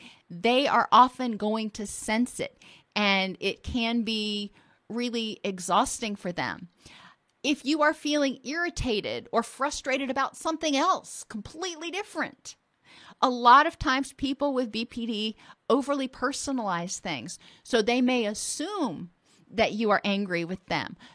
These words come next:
So mindfulness is really important, checking yourself and effectively communicating to them, you know, "Yes,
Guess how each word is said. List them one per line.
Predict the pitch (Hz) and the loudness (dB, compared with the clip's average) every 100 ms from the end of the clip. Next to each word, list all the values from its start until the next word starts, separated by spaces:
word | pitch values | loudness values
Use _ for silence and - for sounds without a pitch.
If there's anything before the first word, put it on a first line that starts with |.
| _ | _
So | - | -4
mindfulness | 226 226 277 349 349 349 339 | 0 4 4 2 0 -2 -4
is | 294 262 | -4 -6
really | 233 294 294 | -4 -2 0
important, | 269 262 - 254 160 - | 0 0 -2 -2 -4 -10
checking | - 302 - 285 233 | -2 -2 0 -2 2
yourself | 220 294 370 - 185 139 180 - - - - - | 4 2 2 0 2 2 0 -8 -20 -20 -8 -2
and | 240 | -2
effectively | - - 311 311 311 269 277 | -4 0 0 0 -6 -4 -6
communicating | - 247 247 269 277 - 240 233 226 | -2 2 2 0 -2 -2 -2 -2 -4
to | - | -8
them, | 220 240 247 185 180 - - | -4 0 0 0 -4 -18 -20
you | - | -6
know, | 202 - | -6 -6
"Yes, | 202 240 226 | 0 0 0